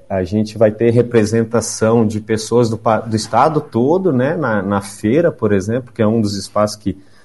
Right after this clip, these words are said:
que eu e jun-, a Inês também faz parte da coordenação, nós fazemos parte dessa coordenação,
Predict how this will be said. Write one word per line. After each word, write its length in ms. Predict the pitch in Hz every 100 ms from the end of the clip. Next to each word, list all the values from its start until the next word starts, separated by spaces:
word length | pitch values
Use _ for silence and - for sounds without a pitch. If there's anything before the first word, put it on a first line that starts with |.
| -
que 160 | - 98
eu 320 | 104 107 98
e 460 | 101 98 104 107 104
jun-, 320 | 98 110 117
a 140 | - 95
Inês 320 | 98 113 107
também 220 | 98 101
faz 240 | 98 107 104
parte 320 | 107 107 -
da 80 | 101
coordenação, 800 | - 107 101 110 107 - 110 131
nós 140 | 117
fazemos 280 | 107 104 104
parte 240 | 104 104
dessa 200 | 107 104
coordenação, 800 | - 104 104 110 110 - 117 151